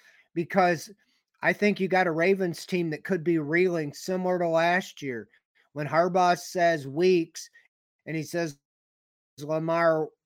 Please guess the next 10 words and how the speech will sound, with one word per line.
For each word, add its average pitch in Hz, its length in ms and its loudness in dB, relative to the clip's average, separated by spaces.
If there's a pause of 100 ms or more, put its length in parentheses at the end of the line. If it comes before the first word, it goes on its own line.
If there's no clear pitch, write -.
this 196 280 0
will 175 160 0
be 160 160 0
one 165 240 0
of 185 120 -2
the 151 80 -4
weeks 147 280 -6
he 151 120 -6
won't 139 260 -8
play." 143 340 -8